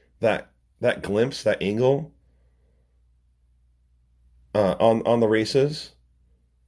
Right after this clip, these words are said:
Oh, it was beautiful. Absolutely beautiful.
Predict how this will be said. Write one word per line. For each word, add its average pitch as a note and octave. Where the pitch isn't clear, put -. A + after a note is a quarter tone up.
Oh, G2
it -
was -
beautiful. G2+
Absolutely A2+
beautiful. G2